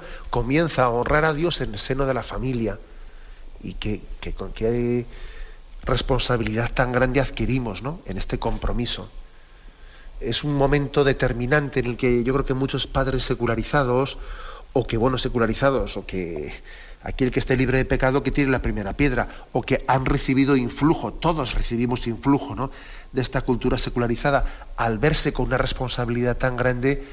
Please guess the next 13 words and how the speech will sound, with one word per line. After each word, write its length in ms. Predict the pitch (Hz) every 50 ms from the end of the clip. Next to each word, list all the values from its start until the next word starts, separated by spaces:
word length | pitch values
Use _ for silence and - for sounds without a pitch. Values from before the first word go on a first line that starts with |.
| - - - -
pues 220 | - 107 104 98
digan, 400 | 110 123 113 104 110 107 104 101 - - - - - - - - - -
"Madre 320 | 98 98 107 113 - 127
mía, 280 | 110 107 123 120 101 - - - - - - - -
mm, 400 | 117 107 101 98 95 92 92 95 95 - - -
yo 200 | - 95 107 107 104
tengo 220 | - 131 127 139
que 100 | 143 147
ser, 300 | - - 143 139 240 - - - - - - - - - - - - - - - - - - - - - - - - - -
tengo 160 | 117 113 107
que 80 | 113
ser 240 | 123 - 139 135 131
un, 320 | 135 139 127 123 123 113